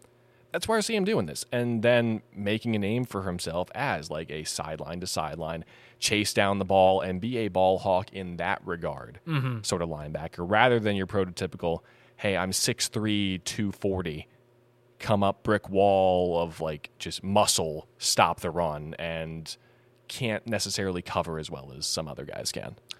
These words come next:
Speaker 2: Sure. It's, it's a question, too, which I, I completely see Marlo Wax being this type of player, but I could also see Michael, and I'm trying to remember if he was on special teams, but,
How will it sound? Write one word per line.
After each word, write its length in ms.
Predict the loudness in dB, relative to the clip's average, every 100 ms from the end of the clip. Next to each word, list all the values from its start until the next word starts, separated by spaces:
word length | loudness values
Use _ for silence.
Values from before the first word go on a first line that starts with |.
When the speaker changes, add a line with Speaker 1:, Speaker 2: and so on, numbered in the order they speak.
| _
Speaker 2:
Sure. 440 | -6 -2 0 -2 -6
It's, 360 | -4 -4 -4 -4
it's 160 | -2 -4
a 40 |
question, 500 | 0 0 2 -2 -2
too, 240 | 6 8
which 320 | 8 4 2 -8
I, 360 | -4 -2 -2 -6 _
I 120 | -4 -2
completely 500 | -2 4 2 4 -2
see 180 | 0
Marlo 400 | 2 4 6 4
Wax 320 | 2 -2 -4 -2
being 340 | 0 2 2
this 180 | 0 2
type 200 | 2 2
of 120 | 0
player, 400 | 0 0 0 -4 -10 -20 0
but 200 | 4 4 0 _ _ _ _ _ _ _ _ -2
I 120 | 0
could 200 | 4 2
also 420 | 2 -4 -4 -4 -4
see 640 | 2 4 6 6 4 0 _ _ _ -4
Michael, 760 | 2 2 4 2 4 2 0 -4 _ _ _ _ _ 0
and 80 | 0
I'm 80 | 4
trying 220 | 2 2
to 40 |
remember 640 | 4 6 6 4 4 2 2
if 160 | 0
he 100 | 0
was 180 | 2 2
on 140 | 2
special 380 | 0 0 0 -2
teams, 320 | -4 -6 -6
but, 260 | 0 0